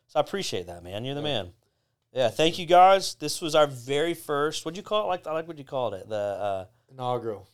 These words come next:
Speaker 1: Inaugural. See,
Speaker 2: Inaugural podcast.
Speaker 1: that's that college education right there, man.
Speaker 2: <laughs>
Speaker 1: That, you know, right there. I would never thought, I was just a pilot, a prototype, throwaway
Speaker 2: A
Speaker 1: episode.
Speaker 2: beta.
Speaker 1: I don't know.
Speaker 2: <laughs>
Speaker 1: There's
Speaker 2: Throwaway episode.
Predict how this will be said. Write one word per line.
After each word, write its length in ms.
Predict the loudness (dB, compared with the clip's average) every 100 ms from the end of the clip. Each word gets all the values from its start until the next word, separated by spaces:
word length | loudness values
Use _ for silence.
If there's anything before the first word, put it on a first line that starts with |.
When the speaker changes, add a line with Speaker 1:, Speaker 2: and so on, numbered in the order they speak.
| _ -4
Speaker 1:
Inaugural. 600 | 4 6 6 2 -2 -6
See, 180 | -8 -4
Speaker 2:
Inaugural 580 | -2 -2 -2 0 -2 -2
podcast. 600 | 0 0 -2 -6 -4 -2
Speaker 1:
that's 220 | -2 2
that 180 | -2 -2
college 460 | 0 2 2 0
education 580 | -4 -4 -8 -6 -6 -2
right 100 | 0 0
there, 180 | -2 -2
man. 320 | -2 -2 -6
Speaker 2:
<laughs> 60 | -10
Speaker 1:
That, 220 | -10 -10 -20 _ _ _ _
you 100 | -2
know, 180 | 0 0 -8 -20 _ 0
right 260 | 4 4
there. 380 | 4 0 -2 -4 4
I 100 | 6
would 160 | 6
never 240 | 4 0 2
thought, 160 | 4 4
I 20 |
was 100 | 4
just 220 | -4 -8
a 40 | -12
pilot, 720 | 0 4 4 4 4 2 0
a 180 | -4 -4
prototype, 800 | -2 -2 -2 2 4 6 4 0
throwaway 500 | -4 2 2 4 2
Speaker 2:
A 80 | 2
Speaker 1:
episode. 240 | 0 0 4 4 4 4
Speaker 2:
beta. 40 |
Speaker 1:
I 120 | 4
don't 180 | 4 2
know. 240 | -2 -2 -2
Speaker 2:
<laughs> 0 |
Speaker 1:
There's 120 | -2
Speaker 2:
Throwaway 400 | 0 2 2 0 -2
episode. 440 | -6 -6 -10 -14